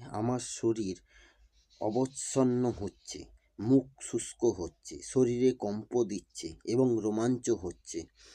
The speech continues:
হাত থেকে গাণ্ডীব ধনুক স্খলিত হচ্ছে এবং চর্মে জ্বালাবোধ হচ্ছে। আমি যেন কিছুই ঠিক করতে পারছি না, দাঁড়িয়ে থাকতেও আমার কষ্ট হচ্ছে।"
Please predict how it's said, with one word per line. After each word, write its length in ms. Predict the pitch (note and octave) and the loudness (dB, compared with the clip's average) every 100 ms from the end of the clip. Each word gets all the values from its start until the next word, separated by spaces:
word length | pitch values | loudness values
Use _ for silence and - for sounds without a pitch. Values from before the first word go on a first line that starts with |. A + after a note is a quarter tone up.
| - _ | -20 _
হাত 300 | - A#2 B2 - | -8 -4 -4 -2
থেকে 300 | C3+ B2 A#2+ | -4 0 0
গাণ্ডীব 720 | G#2+ G2 A2 A2+ A#2+ A#2+ A#2+ | 0 -2 0 2 2 2 0
ধনুক 560 | G#2+ F#2 F#2+ A2 G#2+ G2 - _ _ - - - | 0 -6 -4 0 0 -4 -10 _ _ -20 -18 -16
স্খলিত 560 | - A#2+ A#2+ B2+ C3 | -8 2 4 4 2
হচ্ছে 560 | A#2+ F2+ E2+ - F2 E2+ _ - | 0 0 -8 -8 -6 -6 _ -2
এবং 240 | A2+ C3 A#2 | 4 4 4
চর্মে 460 | - A2 A2+ B2 A#2 | 0 0 0 -2 -2
জ্বালাবোধ 560 | - G2 A2+ A#2 A2+ G2 | -4 0 2 4 2 2
হচ্ছে। 440 | F#2+ - - F2+ E2 _ | -8 -10 -8 -8 -8 _
আমি 280 | G#2+ B2 B2 | -2 0 2
যেন 260 | A2+ A#2+ A#2 | 2 0 0
কিছুই 360 | A2 G2+ A#2 A#2 | -4 -2 -2 -2
ঠিক 200 | - A2 | -4 -6
করতে 320 | - A2+ - G#2+ | -4 -6 -4 -2
পারছি 420 | G2+ G2 - F#2 | -2 -4 -8 -8
না, 180 | F2+ E2+ - - - | -8 -10 -16 -14 -6
দাঁড়িয়ে 440 | G#2+ A2+ A#2+ B2 | -2 0 2 2
থাকতেও 480 | A#2 A#2 A2 C3+ A#2+ | 0 -4 -4 0 0
আমার 240 | A2+ A2+ A2 | 2 -2 -4
কষ্ট 360 | G#2 G2 - B2 | -6 -8 -4 -4
হচ্ছে।" 560 | F#2+ F2+ _ - F#2 | -2 -8 _ -12 -12